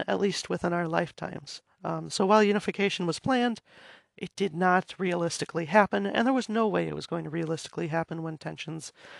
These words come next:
spiked like they did. So in the nineteen fifties,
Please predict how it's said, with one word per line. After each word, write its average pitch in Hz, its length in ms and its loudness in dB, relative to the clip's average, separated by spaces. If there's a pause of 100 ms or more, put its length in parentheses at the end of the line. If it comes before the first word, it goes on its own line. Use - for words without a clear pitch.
(160)
spiked - 420 0
like 160 140 -2
they 151 120 -8
did. - 340 -14
So 196 200 0
in 190 80 2
the 196 60 2
nineteen 208 340 2
fifties, 269 540 2